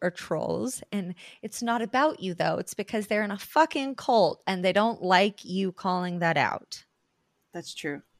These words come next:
Speaker 2: And a positive takeaway from your time digging into the fucked up.
Speaker 1: Oh my gosh. I just,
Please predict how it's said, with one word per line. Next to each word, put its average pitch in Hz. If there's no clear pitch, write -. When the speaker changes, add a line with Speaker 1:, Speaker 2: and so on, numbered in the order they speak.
Speaker 2:
And 240
a 220
positive 285
takeaway 208
from 196
your 185
time 175
digging 170
into 160
the 151
fucked 123
up. 107
Speaker 1:
Oh 302
my 302
gosh. 185
I 190
just, 269